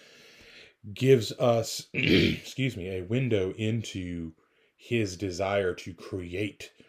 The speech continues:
man and woman in his own image, giving them characteristics of himself. It's not that we look like God, it's that we are like God in certain ways.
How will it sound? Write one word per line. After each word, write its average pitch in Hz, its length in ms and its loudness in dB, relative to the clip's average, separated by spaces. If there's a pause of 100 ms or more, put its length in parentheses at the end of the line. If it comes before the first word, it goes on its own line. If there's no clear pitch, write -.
(320)
man 95 220 -6
and 87 100 -8
woman 90 220 -6
in 101 260 -4
his 92 340 -6
own 92 460 -6 (420)
image, - 500 -10 (340)
giving 104 540 -2
them 90 320 -4 (260)
characteristics 107 1120 -4
of 98 180 -6
himself. 87 560 -8
It's - 160 -12
not 95 240 -8
that 95 180 -6
we 92 320 -10 (520)
look 107 560 -2
like 98 440 -2
God, 82 400 -6
it's - 260 -10
that 87 300 -6
we 95 260 -10
are 87 420 -4 (420)
like 95 520 -6 (120)
God 85 460 -6
in 90 220 -12
certain 87 420 -10
ways. - 420 -16